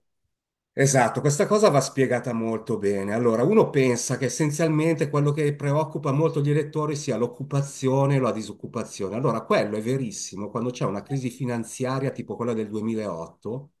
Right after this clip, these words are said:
o come la Grande Depressione negli Stati Uniti nel-, nel-, negli anni trenta,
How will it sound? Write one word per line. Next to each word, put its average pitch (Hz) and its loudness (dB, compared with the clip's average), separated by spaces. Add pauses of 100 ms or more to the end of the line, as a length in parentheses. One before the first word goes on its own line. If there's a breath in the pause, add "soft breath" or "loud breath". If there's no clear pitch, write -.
(120)
o - -14
come 135 4
la 131 2
Grande 143 2
Depressione 131 0
negli 123 0
Stati 113 -6
Uniti 135 -2
nel-, 101 -4
nel-, 101 -10
negli 104 -8
anni 110 -2
trenta, 90 -12